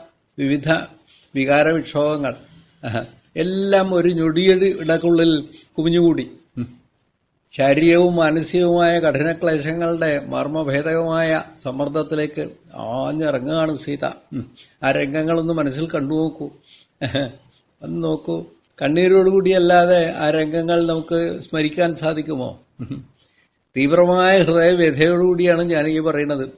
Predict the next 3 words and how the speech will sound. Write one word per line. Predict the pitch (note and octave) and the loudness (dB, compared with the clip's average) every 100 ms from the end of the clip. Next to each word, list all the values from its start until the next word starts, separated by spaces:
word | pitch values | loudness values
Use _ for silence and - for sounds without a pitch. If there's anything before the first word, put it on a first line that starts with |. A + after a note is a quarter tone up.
| _ _ - | _ _ -8
"അല്ലയോ | C3 D#3+ | 0 2
പുരുഷശ്രേഷ്ഠ, | E3 D#3 C3+ D#3+ E3+ E3 D#3+ - D#3 B2 - _ _ _ | 2 -2 -2 -2 -2 -4 -6 -4 -4 -6 -10 _ _ _
ഇത്ര | C#3 F3+ F#3 | -6 0 0